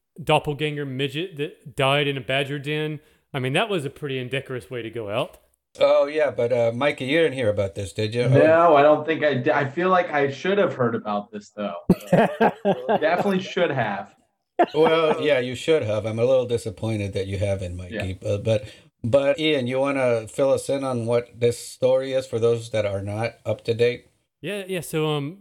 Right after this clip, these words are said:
Speaker 1: Gordon Ramsay apparently has a porn doppelganger that happens to be a little person. And if that's not weird enough,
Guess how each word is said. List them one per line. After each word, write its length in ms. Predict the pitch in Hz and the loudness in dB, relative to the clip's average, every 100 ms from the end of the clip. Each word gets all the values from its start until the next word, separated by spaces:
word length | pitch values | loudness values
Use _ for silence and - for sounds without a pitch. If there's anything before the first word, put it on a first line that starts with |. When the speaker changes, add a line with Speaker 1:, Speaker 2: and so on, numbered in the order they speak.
| 170 | -10
Speaker 1:
Gordon 320 | 156 202 190 | -6 -6 -6
Ramsay 360 | 170 165 143 147 | -6 -6 -8 -10
apparently 500 | - 147 160 156 127 | -8 -10 -10 -12 -10
has 240 | 135 127 | -10 -10
a 60 | 127 | -10
porn 320 | 156 160 156 | -6 -6 -4
doppelganger 720 | 139 127 120 117 117 120 127 _ _ _ | -4 -4 -8 -8 -8 -12 -14 _ _ _
that 80 | 135 | -8
happens 320 | 143 151 139 | -8 -8 -12
to 60 | 135 | -12
be 340 | 127 139 165 | -10 -8 -8
a 360 | 156 123 123 - _ 180 | -8 -6 -8 -10 _ -4
little 200 | 196 180 | -4 -2
person. 460 | - 101 160 170 _ 139 | -6 -10 -18 -20 _ -12
And 340 | 131 127 120 _ _ _ | -10 -8 -12 _ _ _
if 80 | - | -8
that's 220 | 180 185 | -6 -6
not 160 | 196 175 | -8 -8
weird 160 | 156 139 | -8 -8
enough, 300 | 123 127 | -10 -14